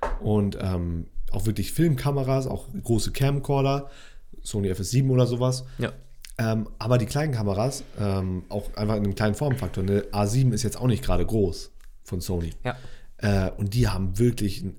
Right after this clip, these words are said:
Speaker 1: Hammerbild. Die haben einen Vollformatsensor,
Speaker 2: Ja,
Speaker 1: die
Speaker 2: ist gut.
Speaker 1: sind echt klein. Und deswegen, äh, falls euch das nächste Mal nochmal jemand kommt, so nach dem Motto, äh,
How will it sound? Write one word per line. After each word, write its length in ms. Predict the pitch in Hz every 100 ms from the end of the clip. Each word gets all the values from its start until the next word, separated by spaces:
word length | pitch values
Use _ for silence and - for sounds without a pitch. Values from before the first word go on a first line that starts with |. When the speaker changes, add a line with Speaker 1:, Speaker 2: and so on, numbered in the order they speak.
| -
Speaker 1:
Hammerbild. 540 | 110 117 92 110 110
Die 60 | 95
haben 60 | 90
einen 60 |
Vollformatsensor, 600 | 87 175 156 131 127 127 127
Speaker 2:
Ja, 40 |
Speaker 1:
die 220 | 117 98
Speaker 2:
ist 40 | 101
gut. 80 | 90
Speaker 1:
sind 60 |
echt 200 | 135 131
klein. 380 | 127 120 127 131 - - - -
Und 200 | 110 117
deswegen, 580 | 165 - 104 95 131 - -
äh, 200 | 104 95
falls 300 | - 131 131
euch 100 | 127
das 320 | 110 - -
nächste 340 | 107 135 -
Mal 120 | 113 101
nochmal 200 | 101 101
jemand 240 | 98 90
kommt, 260 | - 143 127
so 100 | 95
nach 140 | 87
dem 100 | 92
Motto, 340 | 95 95 101 98 - - - -
äh, 60 | -